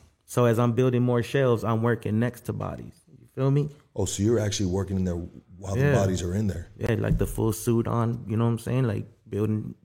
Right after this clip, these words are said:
Speaker 1: building racks. And it's crazy.
Speaker 2: What, what's going through your mind, bro, when you're in that trailer? So it's a, it's a refrigerated, right?
Speaker 1: Refrigerated trailer.
Speaker 2: It's a refrigerated trailer. You're in there in a suit, building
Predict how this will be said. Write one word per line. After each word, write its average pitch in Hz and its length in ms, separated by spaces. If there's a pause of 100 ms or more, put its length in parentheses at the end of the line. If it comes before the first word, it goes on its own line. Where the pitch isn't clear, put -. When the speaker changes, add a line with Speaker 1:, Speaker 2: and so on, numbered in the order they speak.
Speaker 1:
building 110 460 (120)
racks. - 500 (800)
And 110 400 (280)
it's 110 180
crazy. - 480 (380)
Speaker 2:
What, 185 160
what's 190 220
going 165 240
through 110 120
your 90 100
mind, 80 300
bro, - 260
when 87 140
you're 95 140
in 92 80
that 82 180
trailer? 82 420
So 107 200
it's - 100
a, 107 100
it's - 140
a 104 60 (100)
refrigerated, 90 760
right? 85 120
Speaker 1:
Refrigerated 117 520
trailer. 123 260
Speaker 2:
It's 104 80
a 95 40
refrigerated 127 600
trailer. 87 320
You're 95 280
in 139 80
there 107 160
in 85 80
a 85 80
suit, - 460 (580)
building 120 720